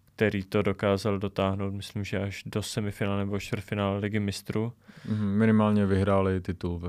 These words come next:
Speaker 1: No, no,
Speaker 2: francouzské
Speaker 1: no.
Speaker 2: lize.
Speaker 1: Hrál tam i Mbappé, Fabinho a další. A právě Bernardo Silva byl tak jeden z těch tahounů.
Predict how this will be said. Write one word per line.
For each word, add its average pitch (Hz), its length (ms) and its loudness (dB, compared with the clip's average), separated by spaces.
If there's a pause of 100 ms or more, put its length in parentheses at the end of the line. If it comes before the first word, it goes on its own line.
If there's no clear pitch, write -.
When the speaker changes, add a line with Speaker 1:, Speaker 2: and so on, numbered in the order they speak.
(100)
Speaker 1:
No, 117 80 4
no, 101 60 6
Speaker 2:
francouzské 104 220 2 (120)
Speaker 1:
no. 90 60 0
Speaker 2:
lize. 90 220 -2 (260)
Speaker 1:
Hrál 104 300 2
tam 98 260 -2
i 98 400 -2 (140)
Mbappé, 98 680 2
Fabinho 98 800 -2 (220)
a 110 100 -2
další. 101 560 -2 (1500)
A 117 400 6
právě 110 400 4
Bernardo 110 580 2
Silva 110 340 0
byl 104 340 0
tak - 240 -4
jeden 107 240 2
z - 100 -8
těch - 180 -4
tahounů. 110 640 2